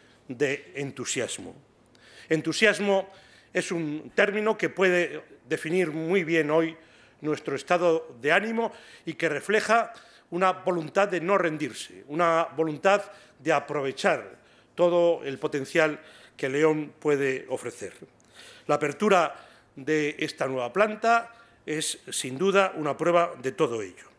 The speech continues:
y también de la consolidación de León como referencia del sector.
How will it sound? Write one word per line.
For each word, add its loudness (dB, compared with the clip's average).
y -10
también 2
de -4
la -2
consolidación 0
de -8
León 2
como 0
referencia -4
del -12
sector. -18